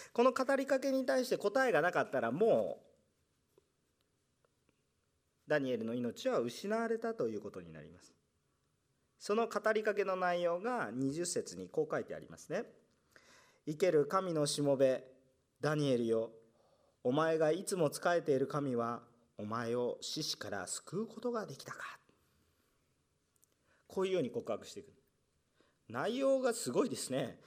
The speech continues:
もう信仰を持っているんじゃないかというような、「生ける神のしもべ、神様生きているんだ、働かれてるんだ、その神様が、ダニエル、お前がいつも仕えている神は、死死から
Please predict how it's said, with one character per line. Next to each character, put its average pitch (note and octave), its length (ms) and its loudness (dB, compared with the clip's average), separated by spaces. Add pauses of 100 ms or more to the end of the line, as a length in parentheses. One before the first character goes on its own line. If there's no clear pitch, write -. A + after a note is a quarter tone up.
(160)
も A#2 60 -10
う - 20 -8
信 B3 320 2
仰 C4 140 0
を C4+ 80 6
持 C4 100 4
っ - 80 -10
て A3 80 4
い F#3+ 40 8
る D#3+ 100 2
ん D3+ 60 2
じ D3 60 4
ゃ - 20 6
な C3+ 100 4
い B2 60 0
か B2 100 0
と A#2 80 0
い A2 60 2
う A2 40 -2
よ G#2 80 0
う G2+ 40 -2
な、 G2+ 80 -4
「生 C#3 180 -4
け B3 160 2
る - 280 2 (520)
神 F#3+ 260 -6
の D3 120 -10
し - 160 -4
も C3+ 140 -12
べ、 A2 60 -20 (460)
神 D#3 240 -12
様 C#3 220 -12
生 F3+ 100 -12
き - 100 -14
て G#3 100 -8
い F3+ 100 -10
る D3 100 -10
ん A#2+ 60 -10
だ、 G#2+ 80 -14
働 B3+ 540 -2
か A#3+ 100 2
れ A3 100 4
て G3+ 140 2
る F#3 140 2
ん - 20 -2
だ、 C#3 160 0 (340)
そ - 180 -2
の A#3+ 120 4
神 A#3+ 220 0
様 F3+ 220 2
が、 D#3+ 280 0 (720)
ダ E3 160 -4
ニ G3 100 -6
エ F3+ 120 -4
ル、 C3+ 80 -8 (1800)
お D#3+ 80 -4
前 G#3+ 180 2
が A3 80 4
い B3+ 100 4
つ C4 160 -4
も A#3 400 2
仕 - 100 -10 (160)
え A#3 60 4
て A3 100 2
い G3 40 2
る F3+ 60 -2
神 G3 280 -2
は、 E3 200 -2 (720)
死 - 220 -2
死 - 140 0
か G#3 100 -10
ら G#3 60 -12